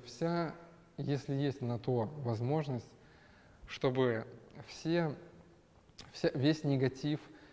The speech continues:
все какие-то плохие вещи, э, зацикливались и заканчивались на вас. То есть если вам сделали что-то плохо,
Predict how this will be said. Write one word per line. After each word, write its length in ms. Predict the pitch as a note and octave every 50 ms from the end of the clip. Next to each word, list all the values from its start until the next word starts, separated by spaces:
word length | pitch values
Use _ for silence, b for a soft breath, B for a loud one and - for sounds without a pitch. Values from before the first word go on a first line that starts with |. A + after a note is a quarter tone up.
| B B -
все 340 | - - - D#3+ E3 E3+ D#3
какие-то 340 | - B2+ - D#3 C#3+ - B2+
плохие 480 | - D3+ C3 A#2+ - - D#3+ D3 C3
вещи, 480 | A#2+ D3+ F3+ F#3+ F3+ - - C#3 A#2+ G#2+ B B B B B B B B B B B B B B _ -
э, 300 | - C3 A#2 A#2 A#2 A2
зацикливались 880 | A2 B2+ C#3 C3+ C#3 - D#3+ D#3+ - D#3 C#3 C3 A#2+ A#2+ A#2 A2 - -
и 120 | - D3 B2+
заканчивались 680 | A#2 C3 B2 - C#3+ C#3+ C3+ - - B2+ A#2 G#2+ -
на 100 | - B2
вас. 200 | A#2+ A#2+ A2 A2 - - - -
То 80 | -
есть 160 | C3 A2+ - -
если 460 | D3 C3+ C3 F3 F#3 F3+ - D#3+ C#3+
вам 240 | B2 C#3 D3 D3 C3+
сделали 400 | A#2+ B2+ C#3+ D#3 D3+ C#3+ B2+ A#2
что-то 300 | A2 - - D#3 C3+ C3
плохо, 540 | A2+ - C3+ C3+ D#3 F3 E3+ - C#3 B2+ -